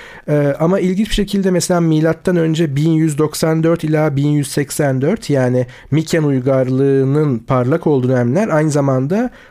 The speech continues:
Truva Savaşı'nın veya Troya Savaşı'nın da geleneksel tarihi. Yani nasıl bir dünyada felsefe geliyor bunu anlatmaya çalışıyorum.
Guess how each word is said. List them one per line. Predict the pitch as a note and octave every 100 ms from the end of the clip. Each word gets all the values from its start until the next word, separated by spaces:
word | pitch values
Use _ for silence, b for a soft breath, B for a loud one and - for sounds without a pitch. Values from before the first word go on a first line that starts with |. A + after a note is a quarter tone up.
| B
Truva | - F3 G3 D3
Savaşı'nın | - C3 A#2+ - D#3+ G#3+
veya | B2 C3
Troya | - C#3 E3 C#3
Savaşı'nın | - B2 A#2 B2+ C3
da |
geleneksel | A3 D3 C#3 C3+ - D3+ C3+
tarihi. | - A2 G2+ G2 D3+ A3+ B B
Yani | C#3+ D3
nasıl | F#3 G#3+ D3+
bir | D3
dünyada | C3+ C3+ C#3 C3 C3+ C#3+ C3
felsefe | - C3 A#2+ C3+ B2
geliyor | B2 A#2 A2+ A2+ G#2+
bunu | C3+ C#3
anlatmaya | A#2+ A#2 A#2 G#2+
çalışıyorum. | - G#2+ G2 A2 A2 E3 B3+